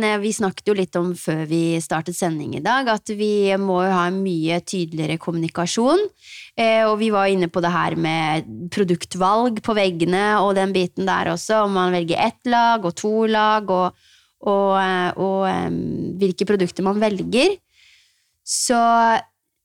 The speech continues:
her er det egentlig bare alle mann til pumpene og kommunisere og hjelpe hele tiden til at man har dette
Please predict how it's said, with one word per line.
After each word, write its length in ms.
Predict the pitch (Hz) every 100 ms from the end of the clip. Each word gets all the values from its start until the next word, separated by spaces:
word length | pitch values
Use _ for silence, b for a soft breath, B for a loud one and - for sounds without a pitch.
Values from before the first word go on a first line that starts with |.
| _ -
her 320 | - 220 294
er 200 | 240 180
det 100 | 214
egentlig 320 | 180 170 202
bare 280 | 208 185 202 -
alle 340 | 214 175 165 190
mann 340 | 170 156 160 -
til 180 | 190 180
pumpene 840 | 220 175 135 - 156 170 233 247
og 200 | - 190
kommunisere 1120 | - 190 180 190 - - 170 147 147 175 190
og 360 | - 185 185 190
hjelpe 1000 | 196 208 180 143 151 - _ _ - 175 175 180
hele 380 | 190 170 165
tiden 360 | 170 175 165 180
til 220 | - 190
at 260 | 190 175 -
man 140 | 180
har 460 | 190 175 170 190 190
dette 540 | 202 196 _ - 170